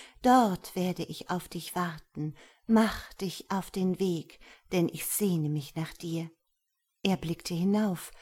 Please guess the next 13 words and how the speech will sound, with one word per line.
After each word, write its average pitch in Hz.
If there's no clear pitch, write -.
und 240
erkannte 254
am 196
Himmel, 202
wo 170
Licht 196
und 160
Wasser 185
zusammenstießen, 170
Minarette 190
und 170
runde 170
Kuppeln. 151